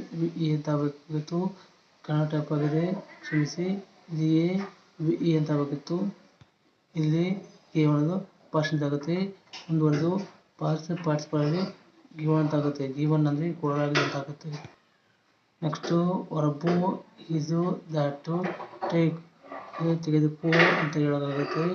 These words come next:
ಇದು ಪ್ರೆಸೆಂಟ್ ಟೆನ್ಸ್ ಇದೆ. ಹಾಗೆ ಮುಂದುವರೆದು ಪಾಸ್ಟ್ ಟೆನ್ಸ್ ಅಲ್ಲಿ took ಅಂತ ಆಗುತ್ತೆ. took ಅಲ್ಲಿ ತೆಗೆದುಕೊಂಡನು ಅಥವಾ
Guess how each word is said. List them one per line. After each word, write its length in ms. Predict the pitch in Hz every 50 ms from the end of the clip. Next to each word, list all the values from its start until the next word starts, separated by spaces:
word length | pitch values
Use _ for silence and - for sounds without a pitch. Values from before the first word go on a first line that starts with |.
| 190 - - - _ _ _ 208
ಇದು 120 | 175 156 160 151
ಪ್ರೆಸೆಂಟ್ 260 | - 147 151 151 147 151
ಟೆನ್ಸ್ 180 | 151 143 143 143 139
ಇದೆ. 140 | 143 151 165 180 185 - - - - _ _ _ _ _ _ -
ಹಾಗೆ 340 | 156 151 151 151 151 160 165 175 - - - 170
ಮುಂದುವರೆದು 440 | 160 156 151 151 147 147 143 160 170 185 202 294 - - _ _ _ -
ಪಾಸ್ಟ್ 220 | 143 147 151 147 -
ಟೆನ್ಸ್ 160 | 151 147 143 151
ಅಲ್ಲಿ 140 | 147 165 180 196 - - - _ _ _ _ _ -
took 240 | 160 151 - - 156
ಅಂತ 120 | 147 - 151 147
ಆಗುತ್ತೆ. 320 | 143 147 147 - 160 170 185 190 - - - _ _ _ _ -
took 260 | 156 156 156 - - 156
ಅಲ್ಲಿ 160 | 156 160 175 190 202 - - - - - _ _
ತೆಗೆದುಕೊಂಡನು 840 | - 147 147 143 151 147 147 - - 143 143 139 147 147 151 160 170 185 190 - - _ _ _ - - - - - - _ _ -
ಅಥವಾ 220 | 175 160 170 156